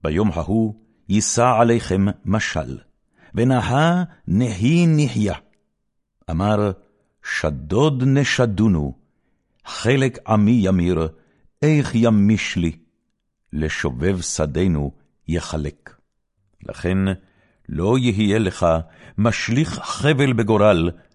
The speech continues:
בקהל אדוני. אל תטיפו יטיפון, לא יטיפו לאלה,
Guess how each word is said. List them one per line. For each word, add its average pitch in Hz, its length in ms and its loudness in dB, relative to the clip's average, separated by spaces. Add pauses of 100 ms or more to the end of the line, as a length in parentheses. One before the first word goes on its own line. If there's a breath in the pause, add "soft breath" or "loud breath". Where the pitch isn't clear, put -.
(100)
בקהל 90 480 -2
אדוני. 71 460 -6 (800)
אל 113 180 -2
תטיפו - 800 -6
יטיפון, 76 760 -6 (600 loud breath)
לא 147 220 2
יטיפו 113 640 0
לאלה, 73 480 -4